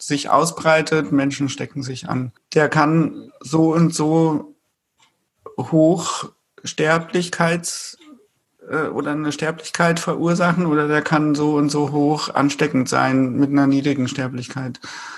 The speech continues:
Ja, also wir haben es letztendlich einfach erstmal mit einer Epidemie zu tun und es geht darum, eine Epidemie zu bekämpfen.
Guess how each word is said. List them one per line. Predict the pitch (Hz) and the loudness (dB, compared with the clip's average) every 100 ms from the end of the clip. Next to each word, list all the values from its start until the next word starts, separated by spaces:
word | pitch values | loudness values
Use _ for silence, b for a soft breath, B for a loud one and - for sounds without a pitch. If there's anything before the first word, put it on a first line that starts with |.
| B B - | B B -2
Ja, | 160 | 0
also | 160 147 143 | 2 2 2
wir | 143 | 4
haben | 165 | 2
es | 165 | 2
letztendlich | 156 - 156 143 143 | -2 2 2 2 0
einfach | 139 143 139 | 0 0 -2
erstmal | - 139 147 143 131 | -2 -2 2 2 2
mit | 139 139 | 0 0
einer | 135 - | 0 -2
Epidemie | 135 135 131 127 127 | -4 -4 -2 -2 -4
zu | 143 | -6
tun | 131 135 131 | -4 0 0
und | 135 - | 0 -4
es | 117 - | -8 -6
geht | 143 143 | -4 -2
darum, | 143 143 143 | 2 4 4
eine | 139 | 4
Epidemie | 131 131 131 135 143 | 0 -2 0 2 2
zu | 143 | 0
bekämpfen. | 139 131 131 123 135 127 | -6 -6 -6 -6 -8 -8